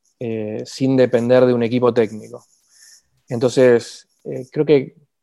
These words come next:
no sé, hay, hay, hay soluciones para mejorar, eh,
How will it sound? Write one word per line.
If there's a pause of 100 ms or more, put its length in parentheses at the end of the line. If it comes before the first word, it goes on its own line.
(400)
no
sé,
hay,
hay,
hay
soluciones
para
mejorar,
eh,